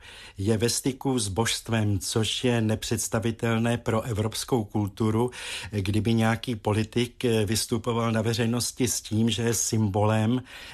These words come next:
eh, spojení s Bohem, tak to je jenom taková ta poznámka. Jinak je to samozřejmě také pluralitní systém a Japonsko, eh, udělalo velký kus, eh, pokroku, eh, po druhé světové válce,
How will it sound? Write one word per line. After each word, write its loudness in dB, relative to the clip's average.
eh, 0
spojení 2
s -2
Bohem, 2
tak -4
to 0
je 2
jenom 2
taková -2
ta -2
poznámka. 0
Jinak 4
je 2
to 0
samozřejmě 0
také 0
pluralitní 0
systém 0
a 2
Japonsko, 0
eh, 2
udělalo 2
velký -2
kus, -2
eh, 2
pokroku, 0
eh, 0
po 2
druhé 0
světové 0
válce, 0